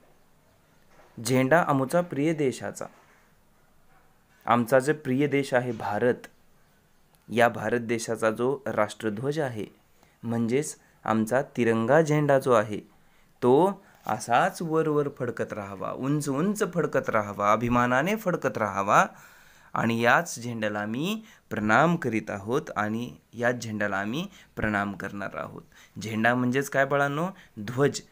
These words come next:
त्यालाच आपण निशाणसुद्धा असे म्हणू शकतो. म्हणजेच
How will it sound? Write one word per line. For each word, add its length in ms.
त्यालाच 320
आपण 400
निशाणसुद्धा 840
असे 220
म्हणू 240
शकतो. 460
म्हणजेच 260